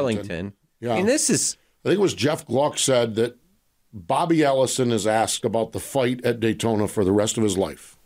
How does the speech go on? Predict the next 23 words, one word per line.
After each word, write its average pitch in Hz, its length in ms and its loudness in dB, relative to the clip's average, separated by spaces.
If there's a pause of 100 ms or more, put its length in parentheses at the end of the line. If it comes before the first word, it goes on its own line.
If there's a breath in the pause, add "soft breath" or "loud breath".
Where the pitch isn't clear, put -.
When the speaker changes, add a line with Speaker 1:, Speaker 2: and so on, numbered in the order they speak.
(880)
Speaker 2:
Ross 123 300 -2
Chastain 131 440 0
is 101 100 -2
gonna 113 180 0
be 110 160 2
asked 113 180 -2
about 107 200 0
the 104 60 0
move 117 260 4
at 107 60 -2
Martinsville 98 400 -2
for - 100 -4
the 92 80 2
rest 90 180 0
of 92 60 -4
his 87 120 0
life. - 320 -6
Speaker 1:
Oh, 92 140 0
and, 98 500 0
and, 98 320 0
and, 95 340 -2
and 113 180 2
now 95 300 0